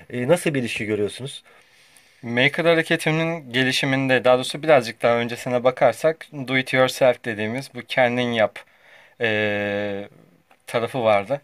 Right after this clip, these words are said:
Speaker 2: Ama bunun üzerine birazcık daha teknolojiyi bindirerek aslında maker hareketi günümüzde olgunlaşmış oldu. E, Endüstri dört sıfıra nasıl hizmet ediyor? Birazcık da Endüstri dört sıfır tarafına bakmak lazım aslında.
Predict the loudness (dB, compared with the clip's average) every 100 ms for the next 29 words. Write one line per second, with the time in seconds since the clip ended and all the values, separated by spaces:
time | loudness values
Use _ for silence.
0 | -6 -2 0 0 0 0 0 2 2 4
1 | 4 4 0 -4 -2 -4 -2 -2 -2 -4
2 | -2 0 0 0 0 -2 -2 -6 -4 -2
3 | -4 -2 -4 -4 -8 -4 -6 -6 -20 -20
4 | -20 -16 -4 -2 -2 -4 0 0 0 _
5 | _ _ -2 -2 0 2 2 0 -4 -4
6 | -4 -4 -6 -6 _ _ _ _ -8 -2
7 | 0 0 0 0 -2 -2 -2 2 2 2
8 | -2 0 0 0 -2 -2 -4 -4 -4 -4
9 | -6 -2 -2 2 2 2 0 -4 -4 -4
10 | -8 -2 0 0 -6 -10 -2 0 0 0
11 | 0 -2 -4 -6 -4 -4 -4 -8 -8 -8
12 | -4 -4